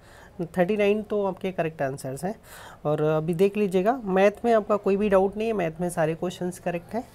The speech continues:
तो first question का option कितना हो जाएगा, फ़ोर्टी वन का B option correct हो जाएगा।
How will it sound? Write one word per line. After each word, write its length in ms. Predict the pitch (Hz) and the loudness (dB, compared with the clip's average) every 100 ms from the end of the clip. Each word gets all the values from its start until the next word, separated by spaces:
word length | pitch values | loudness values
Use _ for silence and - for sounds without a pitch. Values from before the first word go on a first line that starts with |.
| - - - - - - - - - | -20 -20 -20 -20 -20 -20 -20 -12 -2
तो 80 | 180 | 0
first 300 | - 214 - | 6 4 4
question 380 | 233 220 233 226 | 2 4 2 2
का 100 | 214 | 2
option 380 | 202 - 220 220 | 2 2 -2 0
कितना 240 | 220 214 | 2 4
हो 60 | 208 | 4
जाएगा, 240 | 220 254 | 4 2
फ़ोर्टी 460 | - - 202 208 214 | -2 0 2 2 4
वन 240 | 202 220 | 4 4
का 200 | 214 285 - - - | 2 0 -2 -12 -6
B 220 | 165 196 220 | -2 4 4
option 340 | 214 - 220 | 4 2 2
correct 320 | 220 208 - | 4 2 2
हो 60 | 208 | 0
जाएगा। 340 | 202 202 302 | 4 2 2